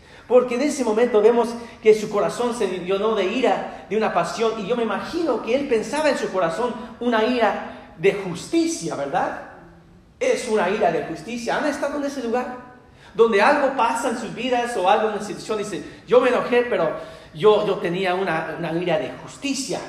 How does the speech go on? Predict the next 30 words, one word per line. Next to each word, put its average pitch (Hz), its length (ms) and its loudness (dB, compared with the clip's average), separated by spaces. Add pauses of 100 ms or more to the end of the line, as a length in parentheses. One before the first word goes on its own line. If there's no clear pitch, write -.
(240)
por 170 140 -4
esa 156 180 -8
situación. 147 600 -14 (540)
Y 160 100 -16
por 156 220 -4
esto 294 260 -2
tomé 156 280 -6
la 143 80 -10
acción". - 380 -18 (1080)
Y 180 120 -2
en 240 60 2
un 220 100 0
momento 202 420 2
de 175 80 -2
pasión 170 580 0
dice 165 340 -6
que 123 320 -6 (1120)
toma 208 240 6
la 170 180 4
vida 165 680 -4 (120)
de 175 100 -4
este 170 180 -6
soldado 147 840 0
de 160 80 -6
Egipto. 151 560 -6 (2000)
Y 240 140 0
me 269 60 4
imagino 269 440 2
que 240 120 -4
también 220 580 -2